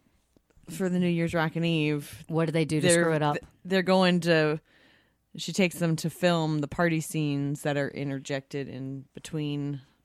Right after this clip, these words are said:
Speaker 1: performances and stuff like that. Um, so it's Ross and Monica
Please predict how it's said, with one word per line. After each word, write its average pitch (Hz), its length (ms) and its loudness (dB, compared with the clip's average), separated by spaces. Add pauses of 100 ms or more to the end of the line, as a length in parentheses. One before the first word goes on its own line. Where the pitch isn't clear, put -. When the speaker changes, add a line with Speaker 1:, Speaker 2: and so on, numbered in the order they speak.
(300)
Speaker 1:
performances 135 580 -8
and 135 80 -10
stuff - 100 -20
like 143 140 -8
that. 127 180 -8 (600)
Um, 147 540 2 (640)
so 180 580 6
it's - 380 -2 (580)
Ross 170 560 2 (100)
and 156 480 0
Monica 156 800 -2